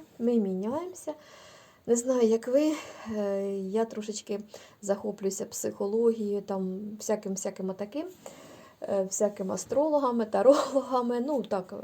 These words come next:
щоб підсіла, не підсіла, але трошки грішок є. Е, то, наскільки я знаю, дуже сильно люди в цьому році, весна, зима, пройшли велику трансформацію. Е, не, це, не обійшло це і нас, і мене.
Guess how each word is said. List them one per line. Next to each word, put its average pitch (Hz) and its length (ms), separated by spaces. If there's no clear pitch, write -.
щоб - 200
підсіла, 254 420
не 233 120
підсіла, 302 520
але 240 240
трошки 226 340
грішок 214 520
є. 185 160
Е, 185 140
то, 202 180
наскільки 208 460
я 202 100
знаю, 254 380
дуже 196 360
сильно 240 480
люди 214 320
в 202 80
цьому 185 560
році, 214 600
весна, 196 400
зима, 196 400
пройшли 208 400
велику 196 380
трансформацію. 196 840
Е, 208 240
не, 196 280
це, 202 360
не 208 160
обійшло 233 420
це 208 360
і 202 100
нас, 285 380
і 214 60
мене. 240 440